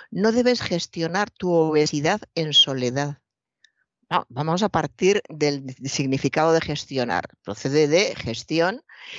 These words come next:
y significa llevar adelante una i-, una iniciativa o un proyecto, ocuparse de la administración de algo. Estos dos, estas dos acepciones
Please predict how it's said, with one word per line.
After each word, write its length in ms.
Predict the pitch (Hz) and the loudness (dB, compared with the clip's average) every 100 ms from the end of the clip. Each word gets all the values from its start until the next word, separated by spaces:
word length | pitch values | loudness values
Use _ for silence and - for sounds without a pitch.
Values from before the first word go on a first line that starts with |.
| - | -6
y 140 | - | -2
significa 640 | 226 196 175 - 160 208 226 | -2 -4 -6 -4 0 0 -2
llevar 360 | - 131 127 127 | -2 -2 0 0
adelante 640 | 127 135 147 151 180 208 | -2 0 -2 -2 -4 -4
una 180 | - 131 | -6 -4
i-, 200 | 127 131 | -2 -4
una 80 | - | -4
iniciativa 840 | 143 139 - 139 - 196 208 240 - | -2 -2 0 -2 0 0 2 0 -2
o 140 | - | -4
un 160 | 123 123 | -4 -4
proyecto, 600 | 120 131 214 - - 226 | -2 2 2 2 -2 -2
ocuparse 520 | 180 143 120 139 - | -2 -4 -2 -2 0
de 80 | 131 | 0
la 80 | 131 | 0
administración 880 | 127 127 127 - 127 127 - 123 131 | 0 -2 -4 -4 -4 -4 -4 -2 2
de 140 | 190 | 2
algo. 380 | 233 202 196 - _ - - - - | 2 -2 -6 -10 _ -20 -18 -18 -14
Estos 420 | - 233 254 247 | -4 -2 0 -2
dos, 260 | 226 240 247 | 0 0 0
estas 240 | 202 226 214 | -4 -4 -4
dos 160 | 226 | -2
acepciones 840 | - 247 214 - - 220 190 208 - | -2 -2 -2 -4 -4 -2 -2 -4 -6